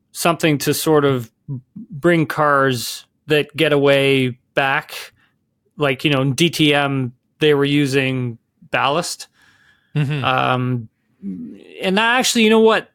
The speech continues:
Speaker 1: It made the championship extremely exciting. Like, D T M is an awesome championship to watch,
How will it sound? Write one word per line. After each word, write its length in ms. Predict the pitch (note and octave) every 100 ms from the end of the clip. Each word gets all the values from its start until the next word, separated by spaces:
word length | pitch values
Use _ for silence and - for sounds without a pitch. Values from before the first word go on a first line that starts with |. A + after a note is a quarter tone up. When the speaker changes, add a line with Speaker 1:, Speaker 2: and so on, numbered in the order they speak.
| -
Speaker 1:
It 80 | G#3
made 240 | A#3+ B3
the 60 | G3
championship 540 | - A3 G#3 F3+ F3
extremely 840 | D#3+ - - G3 F#3 G#3 A3 G3+
exciting. 560 | E3+ - F3 E3+ D3 A#2+
Like, 220 | C3 B2+ C3+
D 160 | A#2+ F#3+
T 180 | F#3+ F#3+
M 480 | F3+ F3 E3 D3+ - _ _ _ _ -
is 120 | E3
an 100 | F#3
awesome 440 | E3+ F3+ F3+ E3+
championship 520 | D#3+ E3+ D#3 D3+ D3+ C#3
to 80 |
watch, 600 | C#3 D3+ D#3 B2 - -